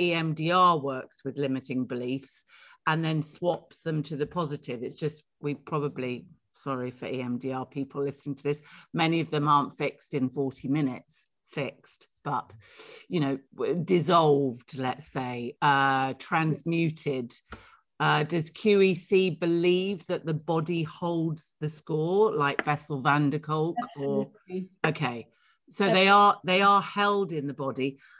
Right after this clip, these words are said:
Speaker 1: And what comes up in a Q E C session? Is there any release? Is there any discharge? Is there any processing?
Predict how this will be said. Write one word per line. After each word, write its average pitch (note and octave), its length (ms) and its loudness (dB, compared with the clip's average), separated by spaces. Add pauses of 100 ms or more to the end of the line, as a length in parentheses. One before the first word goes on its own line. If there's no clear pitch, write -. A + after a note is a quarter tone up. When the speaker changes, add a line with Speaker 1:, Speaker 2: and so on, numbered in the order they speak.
(120)
Speaker 1:
And F#3+ 160 4
what A3 200 4
comes G3+ 420 0
up G3+ 300 -2
in D#3 140 -2
a D3 80 -4
Q D3+ 280 -4
E C3+ 120 -2
C B2+ 300 -6
session? C3+ 440 -6
Is C#3+ 140 -4
there D#3 180 -2
any D3 260 -2
release? D3 680 -4
Is D3 140 -6
there C#3 180 -4
any C3+ 220 -2
discharge? E3 880 -4
Is D3 140 -8
there C3+ 200 -6
any C3+ 260 -4 (340)
processing? G#3+ 960 0